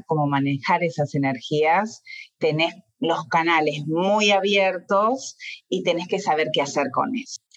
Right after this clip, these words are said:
Eso me pasa mucho también con, con gente que quiere hacer ciertos despertares con ciertas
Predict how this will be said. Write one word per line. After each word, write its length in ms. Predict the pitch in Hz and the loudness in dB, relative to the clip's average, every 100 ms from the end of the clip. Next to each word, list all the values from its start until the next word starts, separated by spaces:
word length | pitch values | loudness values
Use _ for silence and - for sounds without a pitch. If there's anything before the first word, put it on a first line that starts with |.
| - | -2
Eso 220 | 202 208 | 0 2
me 140 | 196 175 | 0 0
pasa 300 | 190 190 180 | 0 0 0
mucho 380 | 180 185 196 | 0 0 0
también 680 | 190 175 165 170 170 190 190 | 0 0 2 2 2 0 -2
con, 560 | 180 165 156 156 151 131 | 2 2 2 0 -2 -2
con 280 | 170 156 156 | 0 0 -2
gente 500 | - 190 180 180 180 | -2 0 4 4 4
que 180 | 165 160 | 0 0
quiere 300 | 175 175 180 | 0 2 2
hacer 260 | - 180 | 2 -2
ciertos 420 | - 185 170 185 180 | 0 0 0 -2 -2
despertares 720 | 165 - 320 131 170 170 180 | -6 -2 -2 2 2 2 0
con 160 | 165 165 | -2 -2
ciertas 360 | 170 165 - | -2 0 -2